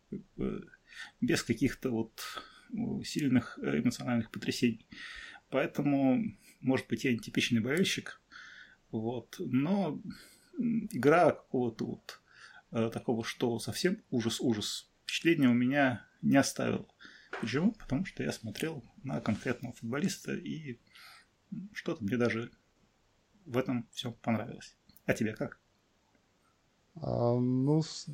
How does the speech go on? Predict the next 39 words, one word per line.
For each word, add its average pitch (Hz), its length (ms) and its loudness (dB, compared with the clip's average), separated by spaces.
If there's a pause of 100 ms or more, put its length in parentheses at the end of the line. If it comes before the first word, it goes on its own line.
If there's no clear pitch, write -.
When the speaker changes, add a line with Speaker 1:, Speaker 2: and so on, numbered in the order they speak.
(160)
Speaker 2:
да, 294 160 2
в - 80 -8
принципе, 190 420 4
я 127 80 8
согласен, 113 560 2
когда 101 300 0
команда 107 480 2
уже, 104 480 4 (720)
э, 101 340 2
идет 104 320 2
два 110 220 6
пять, 117 420 6
и, 107 140 4
в - 80 -10
принципе, 113 640 0
шансов 107 720 0
на 104 180 2 (440)
то, 113 120 2
чтобы 98 300 -2
выиграть 101 400 2
дивизион 98 520 -2
для 92 140 -2
выхода 95 340 -2
в 87 60 -4
плей-офф 98 400 0
необходимо 95 680 -4
выигрывать 90 520 -4
дивизион, 92 680 -2 (640)
потому 92 200 -10
что - 200 -4
wildcard, 98 640 0 (120)
э, 98 420 -8 (360)
вряд 110 460 4
ли 101 80 0
мы 92 360 -2
будем 95 360 -2
кандидаты 101 520 4
на 101 80 2
wildcard, 92 520 -2